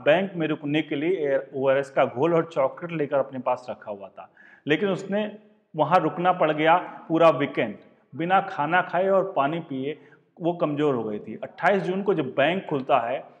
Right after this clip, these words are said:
तो उसे वहाँ सीसीटीवी कैमरे फूटे हुए देख करके लोग पुलिस को इन्फॉर्म करते हैं और पुलिस ने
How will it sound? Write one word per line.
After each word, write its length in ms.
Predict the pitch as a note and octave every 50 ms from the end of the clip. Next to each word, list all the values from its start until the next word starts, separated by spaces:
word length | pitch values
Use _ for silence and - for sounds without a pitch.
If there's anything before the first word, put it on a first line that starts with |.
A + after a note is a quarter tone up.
| _ _ _ -
तो 100 | G3 G3+ F3 B2+ - - - - - - - _ _ _ -
उसे 260 | F3 E3+ - G#3+ G3+
वहाँ 260 | F#3+ D#3 C#3+ C#3+ D#3 D3+
सीसीटीवी 600 | D3 - D#3+ C#3 - E3+ D#3+ - D#3 D3 D#3+ D#3+
कैमरे 360 | D#3 D#3+ C#3+ C#3 D3 D3 D#3 D3 - - - - -
फूटे 200 | D3+ D3 - F#3
हुए 180 | E3+ D#3 D3+ C#3
देख 240 | C3 C#3 C#3 C3+ -
करके 260 | D#3 C3 B2+ - D#3 D3
लोग 320 | C3+ B2+ C#3 D3 C#3+ -
पुलिस 240 | C#3 C3+ C#3 C3+ -
को 140 | - D3+ C3+
इन्फॉर्म 340 | B2+ B2+ - D#3 C#3 B2+
करते 320 | A2+ - G2+ - - - F#2+
हैं 160 | F#2 F#2+ - _ _ _ - _ -
और 120 | C3 C#3 D3 C#3+ -
पुलिस 280 | E3 E3+ F#3 G#3 G3+ -
ने 260 | - D#3+ D#3+ F3 G3